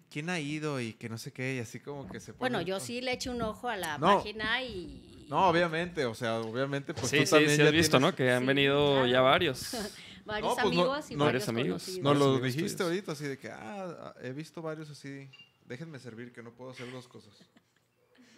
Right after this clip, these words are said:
Speaker 3: Entonces sí, pero fueron también veintinueve días de sobriedad total. Y estuvo muy interesante, pero el día veintinueve fue así de que ya, cabrón.
Speaker 1: Ah,
Speaker 3: Ya
Speaker 1: es
Speaker 3: se, se ocupa un,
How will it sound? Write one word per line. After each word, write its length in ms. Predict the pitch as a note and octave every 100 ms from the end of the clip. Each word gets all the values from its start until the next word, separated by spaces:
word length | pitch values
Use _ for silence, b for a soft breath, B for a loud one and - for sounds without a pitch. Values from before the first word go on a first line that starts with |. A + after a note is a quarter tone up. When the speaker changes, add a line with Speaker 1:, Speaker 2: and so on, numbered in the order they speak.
| F4 B B B B
Speaker 3:
Entonces 400 | C3+ B2+ D3 F#3+
sí, 340 | - F#3+ G3+ F3+
pero 240 | C#3+ B2+ B2
fueron 400 | C3+ C#3+ E3+ E3+
también 460 | B2+ B2 C#3 C#3+
veintinueve 500 | D3 C#3+ A#2+ B2 C#3
días 180 | C#3 C#3+
de 60 | C#3+
sobriedad 400 | - A#2+ A#2 A#2+
total. 400 | - - B2+ D3 B B B B B B B B _ _
Y 360 | - C#3+ C#3 C#3
estuvo 400 | C#3 - D#3 F3
muy 140 | F3+ F#3+
interesante, 640 | F#3 D3 C#3 E3+ F3 F3+
pero 500 | - D3 C#3 C3+ C3 - - _
el 200 | - C#3
día 100 | C3
veintinueve 500 | C#3 D#3+ C#3+ B2+ C#3
fue 160 | C#3+ D3+
así 140 | C#3 D3+
de 140 | D3+
que 160 | C3+ B2
ya, 320 | A#2+ B2 A#2
cabrón. 240 | A#2 A2 B B B B B B _ _ _ _
Speaker 1:
Ah, 200 | A2+ C3
Speaker 3:
Ya 260 | A#2+ B2 C3
Speaker 1:
es 80 | B2+
Speaker 3:
se, 160 | -
se 120 | - B2+
ocupa 360 | C3 B2+ C#3+
un, 480 | C#3 D3 D3 D3 D3